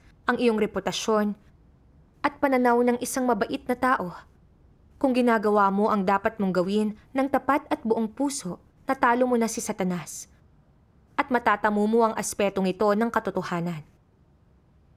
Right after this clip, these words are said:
Kung lagi kang namumuhay ayon sa pilosopiya ni Satanas, na pinananatili mo ang relasyon sa iba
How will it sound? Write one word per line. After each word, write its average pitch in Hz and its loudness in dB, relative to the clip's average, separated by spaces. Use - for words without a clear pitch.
Kung 269 2
lagi 247 2
kang 269 0
namumuhay 220 2
ayon 233 0
sa 247 -4
pilosopiya 226 -2
ni 240 0
Satanas, 196 -6
na - -2
pinananatili 240 2
mo 254 4
ang 247 0
relasyon 233 0
sa 269 -4
iba 165 -8